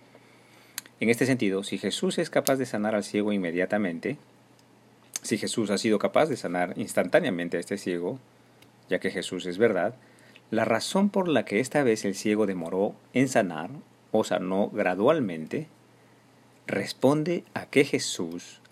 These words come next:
ha querido enseñarnos algo mayor para que nos inspiremos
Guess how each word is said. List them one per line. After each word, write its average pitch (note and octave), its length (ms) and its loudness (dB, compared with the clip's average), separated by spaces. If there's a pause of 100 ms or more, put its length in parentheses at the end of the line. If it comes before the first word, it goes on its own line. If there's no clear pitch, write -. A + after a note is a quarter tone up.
ha C3+ 140 2
querido D3+ 560 -2
enseñarnos G#2 800 -4
algo D3+ 320 2
mayor E3 580 0 (920)
para F2+ 180 0
que F#2 100 -8
nos F2 160 -6
inspiremos D#3 760 0